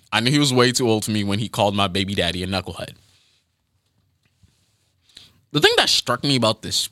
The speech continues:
post was, how old does this person have to be to be calling somebody in twenty twenty-two a knucklehead?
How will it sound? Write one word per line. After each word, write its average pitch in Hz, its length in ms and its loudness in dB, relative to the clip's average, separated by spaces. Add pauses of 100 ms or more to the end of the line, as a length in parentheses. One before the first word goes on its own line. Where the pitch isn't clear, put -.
post - 480 0
was, 98 880 0 (720)
how 403 260 2 (140)
old 156 340 2
does 135 160 0
this 143 160 0
person 131 420 -2
have 113 240 -2
to 120 100 -2
be 107 160 0
to 104 100 -4
be 107 100 -2
calling 104 340 -2
somebody 98 600 -4
in 110 100 -6
twenty 117 280 0
twenty-two 110 480 0
a 92 60 -2
knucklehead? 92 680 -6